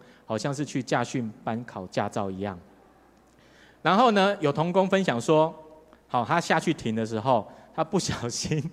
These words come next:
<laughs> 刮到墙壁了，然后呢，就撞，他的车子就有一个记号，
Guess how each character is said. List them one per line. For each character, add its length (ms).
<laughs> 300
刮 220
到 180
墙 300
壁 260
了， 80
然 160
后 180
呢， 160
就 160
撞， 320
他 80
的 120
车 220
子 140
就 240
有 120
一 80
个 160
记 240
号， 220